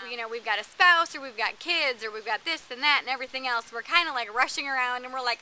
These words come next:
Speaker 2: "Ah!" And a lot of the times you feel ungrounded. Well, one of the main reasons why we feel ungrounded is because we are scattered, and we forget to center ourselves when we first wake up,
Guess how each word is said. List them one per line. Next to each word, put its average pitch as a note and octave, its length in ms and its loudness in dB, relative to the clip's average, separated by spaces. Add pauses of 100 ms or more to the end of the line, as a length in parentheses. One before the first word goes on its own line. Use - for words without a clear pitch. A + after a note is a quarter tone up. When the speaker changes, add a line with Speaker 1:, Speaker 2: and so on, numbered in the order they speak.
Speaker 2:
"Ah!" G#4+ 440 8 (520)
And B3+ 100 -4
a - 20 -2
lot F4+ 280 8
of G#4 60 -6
the E4 60 -4
times C#4+ 300 4
you C4+ 80 -6
feel C4 240 -2
ungrounded. G3 540 -4 (1120)
Well, B3+ 480 8
one D4+ 140 -2
of D#4 60 -2
the D4 60 -4
main F4 240 2
reasons C#4+ 400 -2
why A#3 140 2
we B3+ 120 -6
feel C4 220 -4
ungrounded G#3+ 480 -2
is A#3 140 -8
because B3 360 -6
we B3 160 -6
are G#3 140 -2
scattered, G3+ 680 -2
and A3+ 140 -8
we A#3+ 120 -12
forget B3+ 920 0 (320)
to B3+ 240 -8
center F4 640 -4
ourselves G#3 720 0 (460)
when A#3 160 -10
we G#3+ 100 -10
first A#3 360 -8
wake F4+ 200 2
up, G#3+ 200 0